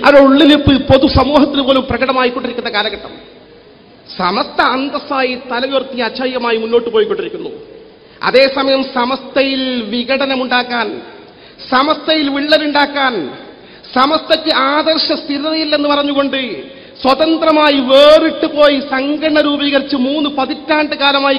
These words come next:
കേരളത്തിൽ പ്രവർത്തിച്ചുകൊണ്ടിരിക്കുന്ന ആ വിഭാഗത്തിന്റെ ആദർശ അപചയവും ജനസമൂഹത്തിന്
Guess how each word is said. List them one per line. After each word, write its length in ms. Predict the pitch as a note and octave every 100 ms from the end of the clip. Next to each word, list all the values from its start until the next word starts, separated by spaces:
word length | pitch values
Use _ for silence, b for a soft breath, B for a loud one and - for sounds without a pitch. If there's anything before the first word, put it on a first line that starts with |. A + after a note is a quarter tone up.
| C4+
കേരളത്തിൽ 420 | B3+ C#4+ D4+ - C4+
പ്രവർത്തിച്ചുകൊണ്ടിരിക്കുന്ന 840 | C4+ C#4 C4 C#4 C4 C4+ C4+ C4 A#3+ F3 - B B B - B3
ആ 40 | C#4+ C#4+
വിഭാഗത്തിന്റെ 800 | C4 B3 C#4+ D4 C#4 C#4 C#4 C4+ B3+ G3 - - - G3 B3
ആദർശ 420 | C#4 C#4 C#4 - C#4 - A#3
അപചയവും 720 | A#3 C#4+ C#4 C4+ C4 C4 B3+ A#3 - -
ജനസമൂഹത്തിന് 920 | G#3+ C#4 C#4 G#3 A3 B3+ A#3 C4 A#3+